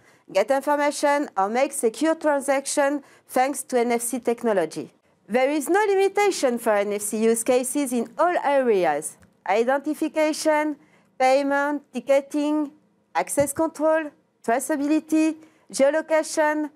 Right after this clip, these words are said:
gaming, and so many others. The smartphone is at the center of the use cases, acting as the universal remote controller for human.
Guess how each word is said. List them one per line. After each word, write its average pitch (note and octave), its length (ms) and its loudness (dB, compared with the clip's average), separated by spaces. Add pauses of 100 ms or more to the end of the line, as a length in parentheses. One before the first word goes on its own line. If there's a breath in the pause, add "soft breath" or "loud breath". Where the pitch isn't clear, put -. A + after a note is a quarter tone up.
(280 soft breath)
gaming, D4 600 0 (720 loud breath)
and B3 180 0
so D#4+ 200 2
many D4+ 260 2
others. G3 640 0 (680 soft breath)
The A3 100 2
smartphone D4+ 680 0
is G#3+ 160 -6
at G3+ 180 0
the A3+ 80 2
center D4+ 440 0
of G#3+ 180 0
the G#3+ 100 0
use C#4+ 240 -2
cases, D4+ 640 0 (380 loud breath)
acting D4 560 -2
as G#3 160 0
the G3+ 160 2
universal C#4 680 2
remote B3+ 360 -2
controller A3+ 800 0
for F3+ 220 -2
human. F3+ 580 0